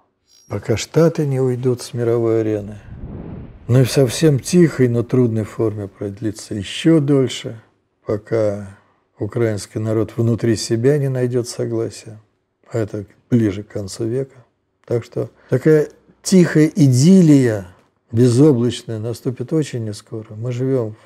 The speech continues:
в серьезное время перемен. Но можно сказать, что год будет значительно спокойней, значительно позитивней, чем двадцать второй.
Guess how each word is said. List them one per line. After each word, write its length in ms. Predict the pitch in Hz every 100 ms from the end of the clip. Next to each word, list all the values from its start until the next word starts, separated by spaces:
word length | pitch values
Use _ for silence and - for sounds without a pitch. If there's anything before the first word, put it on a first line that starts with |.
| _
в 60 | -
серьезное 640 | - 117 143 165 135 120
время 340 | 104 117 113
перемен. 500 | 107 117 107 110 104 - _ _ _
Но 420 | 113 131 185 190 - _ _ _ _ _ -
можно 320 | 120 107 113
сказать, 340 | - 113 113
что 220 | - 107
год 160 | 107 147
будет 180 | 120 107
значительно 560 | 101 113 - 117 110
спокойней, 680 | 101 - 101 - 143 160 127
значительно 580 | 101 107 101 127 - 101
позитивней, 960 | - 117 104 107 - 135 131 123 104 - _ _ _ _ _ _
чем 220 | - - 98
двадцать 360 | 107 107 -
второй. 280 | - 101